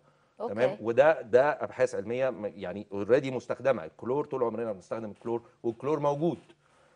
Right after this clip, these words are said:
Speaker 2: تمام؟ الحاجات التانية هي اللي حصل فيها الأزمة ديت. فبنرجع نقول الغسيل،
Speaker 1: في البيت.
Speaker 2: الصابون، المية والصابون هي الأحسن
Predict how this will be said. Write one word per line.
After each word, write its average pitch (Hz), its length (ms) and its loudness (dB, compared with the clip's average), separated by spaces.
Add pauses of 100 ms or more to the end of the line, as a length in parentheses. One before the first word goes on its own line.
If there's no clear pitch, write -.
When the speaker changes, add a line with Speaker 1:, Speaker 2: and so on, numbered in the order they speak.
(140)
Speaker 2:
تمام؟ 123 420 2
الحاجات 120 420 -2
التانية 127 340 0
هي 117 440 -2
اللي 98 160 -8
حصل 117 260 -4
فيها 101 200 -8
الأزمة 95 340 -10
ديت. 78 260 -16 (400)
فبنرجع 120 880 0
نقول 123 420 -6 (300)
الغسيل، 151 580 -4 (880)
Speaker 1:
في - 120 -10
البيت. 107 200 -2
Speaker 2:
الصابون، 107 1200 -2 (1000)
المية 113 640 0
والصابون 147 520 -2
هي 147 460 -4 (360)
الأحسن 151 800 0